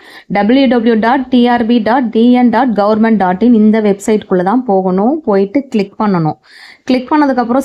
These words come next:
step two என்னன்னா, "Click the object tracker inside the candidate dashboard." கேண்டிடேட் டேஷ்போர்ட் போனீங்கன்னா அதுல வந்து கிடைக்கும், அதை கிளிக் பண்ணணும். தேர்ட் ஸ்டெப் வந்து இன்ஸ்ட்ரக்ஷனை ஃபுல்லா ஃபாலோ பண்ணிட்டு accept the declaration-ன்ற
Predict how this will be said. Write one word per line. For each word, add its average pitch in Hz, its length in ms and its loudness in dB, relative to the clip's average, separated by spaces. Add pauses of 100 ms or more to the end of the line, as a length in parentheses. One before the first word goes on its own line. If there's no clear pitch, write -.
step 233 240 -2
two 269 100 2
என்னன்னா, 220 280 0 (140)
"Click 247 260 -2
the 285 60 0 (120)
object 262 360 -2
tracker 220 640 -2 (320)
inside 254 420 0
the 269 100 0
candidate 233 600 0
dashboard." 196 460 -2
கேண்டிடேட் 214 540 0
டேஷ்போர்ட் 196 280 -6
போனீங்கன்னா 190 300 0
அதுல 208 300 0
வந்து 202 200 -2
கிடைக்கும், 185 380 -2
அதை 208 200 -2
கிளிக் 196 300 -4
பண்ணணும். 190 440 -2 (380)
தேர்ட் 262 300 2
ஸ்டெப் 220 180 -6
வந்து 220 200 0
இன்ஸ்ட்ரக்ஷனை 254 640 0
ஃபுல்லா 233 600 2 (100)
ஃபாலோ 214 300 0
பண்ணிட்டு 226 640 -2 (380)
accept 240 480 -4
the 277 60 0
declaration-ன்ற 214 880 0